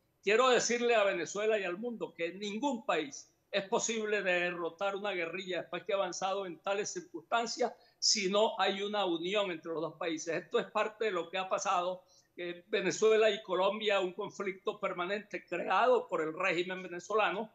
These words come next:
y mediante el cual lo que hizo fue avanzar el Ejército de Liberación Nacional y tomar nuestros territorios. Esto es sumamente grave. Nuestra frontera es una frontera viva,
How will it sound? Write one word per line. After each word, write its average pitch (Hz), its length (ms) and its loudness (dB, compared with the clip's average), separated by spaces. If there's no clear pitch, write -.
y 247 240 2
mediante 208 800 4
el 180 160 -4
cual 175 420 0
lo 190 220 -2
que 180 140 2
hizo 202 260 -2
fue 214 220 0
avanzar 190 680 0
el 175 360 -8
Ejército 202 640 -2
de 185 80 2
Liberación 175 600 -2
Nacional 190 480 -4
y 202 80 -12
tomar 208 380 2
nuestros 160 560 -8
territorios. 160 760 -4
Esto 196 200 -2
es 214 80 -4
sumamente 220 480 -2
grave. 190 400 2
Nuestra 196 380 0
frontera 208 580 0
es 175 100 0
una 214 200 -2
frontera 190 720 -4
viva, 226 420 0